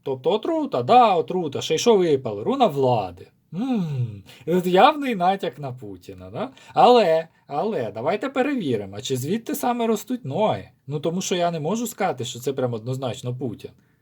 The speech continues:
Е, якби явно він там неспроста з'явився, да? Але, м, ну, перевіримо одним словом і, м, внутрішні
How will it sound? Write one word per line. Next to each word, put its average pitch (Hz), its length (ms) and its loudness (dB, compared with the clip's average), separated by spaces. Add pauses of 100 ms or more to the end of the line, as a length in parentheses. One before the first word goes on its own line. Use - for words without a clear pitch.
(380)
Е, 123 320 -2
якби 131 340 2
явно 370 280 2
він 165 140 0
там 147 160 4
неспроста 139 720 -4
з'явився, 101 680 -10
да? 254 220 -2 (300)
Але, 202 500 2
м, 147 800 -10 (320)
ну, 170 200 -8
перевіримо 269 580 0
одним 202 220 -6
словом 202 440 0
і, 180 200 -4
м, 139 420 -10
внутрішні 160 840 -4